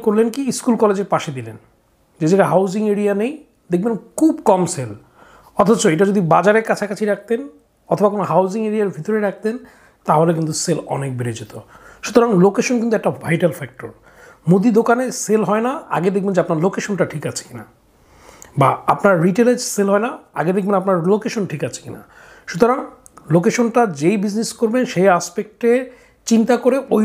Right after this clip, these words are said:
লোকেশনগুলোতে আপনি নেবেন, তাহলে দেখবেন আপনার সেল অনেক বেড়ে যাবে। পাঁচ নাম্বার, অ্যাডভার্টাইজ মোর, মানে বিজ্ঞাপন, প্রচার করা। আপনি যত প্রচার করবেন, আপনার রিটেলের ব্যবসা তত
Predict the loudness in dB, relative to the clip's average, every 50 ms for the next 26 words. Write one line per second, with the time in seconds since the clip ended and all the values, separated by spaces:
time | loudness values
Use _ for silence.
0 | 2 2 0 0 -4 -2 -2 0 2 2 2 2 2 0 0 -2 -2 0 0 0
1 | 0 -2 -2 -6 -16 _ _ -2 0 2 2 2 2 0 0 2 0 0 0 -2
2 | -12 -20 -20 _ _ _ -4 -4 -4 -2 0 -2 -2 -2 -2 0 0 0 0 -2
3 | -6 -14 _ -4 0 2 4 4 2 0 -4 -6 -8 -8 -8 -10 -12 -12 -16 -20
4 | -20 _ _ _ _ _ -20 -20 -20 -20 -20 -20 -20 _ _ _ 2 2 2 2
5 | 4 4 4 4 6 4 4 4 2 -2 -2 0 0 2 2 2 2 0 2 2
6 | -2 -4 -4 -6 -10 -10 -10 -8 -10 -10 -12 -14 -20 _ _ _ _ -6 -4 -2
7 | -2 0 -2 -2 0 2 2 2 2 0 -8 -6 -6 -6 -2 0 0 0 0 -2
8 | -4 -8 -8 -8 -10 -12 -14 -18 _ _ _ _ _ _ _ _ -20 -18 -6 0
9 | 0 0 0 0 0 2 2 4 4 2 2 2 -2 -6 -2 -2 -2 2 2 0
10 | 0 0 -2 -6 -4 -2 0 0 -2 -2 -4 -10 -14 _ _ _ _ -10 -8 -8
11 | -8 -6 -2 2 2 2 2 0 -4 -10 -16 -20 -20 -16 -8 -4 -4 0 2 2
12 | 2 2 2 0 0 -2 -2 -4 -10 -10 -10 -10 _ _ 0 0 0 0 0